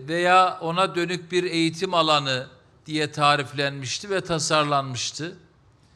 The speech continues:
Yani altı yüz yıla yakın yaşı olan bu tersane kapanacaktı. Burada üretim olmayacaktı ve başka türlü bir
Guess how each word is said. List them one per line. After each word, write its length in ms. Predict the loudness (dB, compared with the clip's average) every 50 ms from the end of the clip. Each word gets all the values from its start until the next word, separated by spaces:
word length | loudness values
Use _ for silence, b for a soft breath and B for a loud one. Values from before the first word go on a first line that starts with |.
| b b b b b b b b b b
Yani 580 | 0 4 4 4 4 4 2 0 0 -2 -6 -12 -20 _ _
altı 380 | 2 4 4 4 2 -4 -8 -8
yüz 320 | -6 -6 -6 -6 -6 -6
yıla 520 | -6 -2 0 2 2 2 0 -4 -16 -20 -20 -16 -8
yakın 640 | 0 0 0 0 2 0 -2 -2 -2 -4 -8 -10 -6
yaşı 400 | 0 0 0 2 0 0 0 2
olan 500 | 2 4 4 4 4 2 0 -6 -10 -10
bu 100 | -10 -6
tersane 720 | 0 2 2 2 2 0 0 2 2 2 2 2 -2 -6 -4
kapanacaktı. 1040 | -4 -4 -2 0 -2 0 0 -2 -2 0 0 0 0 -2 -6 -6 -4 -4 -4 -4 -8 -20 -20 _ b b b b b b b b b b b -6
Burada 340 | 0 2 2 2 2 0
üretim 480 | 0 0 0 0 0 0 -2 -6 -4 -2
olmayacaktı 960 | -2 -2 -2 -2 -4 -6 -4 0 0 0 0 0 -4 -4 -2 -2 -2 -2 -4 -10 -20 -20 -20 b b b b b b b b b b b _ _ _
ve 440 | -6 0 2 4 4 4 2 -2 -8 -18 -20 _ _ _ _
başka 440 | -2 -2 -2 -2 -4 -4 -4 -4 -4
türlü 480 | -6 -8 -8 -8 -6 -6 -6 -6 -4 -2
bir 340 | 0 0 0 0 -2 -12